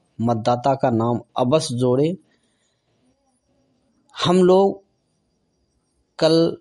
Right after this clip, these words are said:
विशेष कैंप लगाने जा रहे हैं मतदाता सूची में नाम जोड़ने हेतु।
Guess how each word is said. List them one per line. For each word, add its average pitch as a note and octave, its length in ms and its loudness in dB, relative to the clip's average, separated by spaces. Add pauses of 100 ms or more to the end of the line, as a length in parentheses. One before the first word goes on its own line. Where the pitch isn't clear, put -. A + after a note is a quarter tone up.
विशेष A#2+ 600 -2 (720)
कैंप D3 280 -2
लगाने C3+ 460 0
जा C3 200 2
रहे C3+ 300 2
हैं C#3+ 200 -2 (840)
मतदाता A2+ 560 -2
सूची B2+ 360 -6
में B2+ 140 0
नाम G#2 260 -2
जोड़ने A2+ 420 -2
हेतु। A#2+ 420 -8